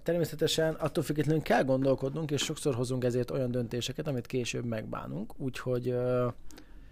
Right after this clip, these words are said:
vágjunk is bele ezeknek a félelmeknek, illetve aggódásoknak, szorongásnak a kezelésébe. Én nem tudom, hogy meddig fog tartani ez a helyzet,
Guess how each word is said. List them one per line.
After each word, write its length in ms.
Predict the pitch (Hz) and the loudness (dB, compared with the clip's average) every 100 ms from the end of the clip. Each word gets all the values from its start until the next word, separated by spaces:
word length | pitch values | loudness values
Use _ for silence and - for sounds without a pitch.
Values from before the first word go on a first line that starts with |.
| - - - - | -18 -16 -16 -10
vágjunk 580 | 131 131 123 127 123 117 | 2 6 6 6 0 0
is 120 | 117 | 0
bele 380 | 135 117 117 139 - - - - - - - - - - - - - - | 4 4 2 0 -2 -2 -2 -8 -12 -12 -10 -10 -10 -10 -10 -6 -6 -2
ezeknek 380 | 143 135 120 123 | 2 4 4 0
a 40 | |
félelmeknek, 840 | 123 156 143 131 127 - 131 131 - | 2 4 6 4 2 0 -4 -4 -4
illetve 340 | 139 123 - | -2 -2 0
aggódásoknak, 880 | 123 120 131 127 120 - 120 127 123 | 0 2 2 2 2 0 -4 -2 -2
szorongásnak 680 | - 131 123 123 113 - 120 | 2 2 4 2 0 -2 -6
a 40 | |
kezelésébe. 800 | - 123 110 107 - - - - - - - - - - - - - - - - - - - - - - - - - | 0 0 0 -2 -6 -8 -8 -10 -12 -18 -18 -18 -20 -20 -6 -6 -4 -12 -18 -18 -20 -20 -20 -20 -20 -20 -20 -20 -2
Én 260 | 180 214 220 | 4 6 8
nem 220 | 220 226 | 6 8
tudom, 160 | 165 | 6
hogy 80 | 143 | 8
meddig 240 | 143 135 127 | 4 2 0
fog 200 | 127 - | -4 0
tartani 440 | 131 120 127 127 | 2 2 -2 -2
ez 100 | 120 | -2
a 40 | |
helyzet, 540 | 110 113 113 160 202 | -2 -2 0 0 0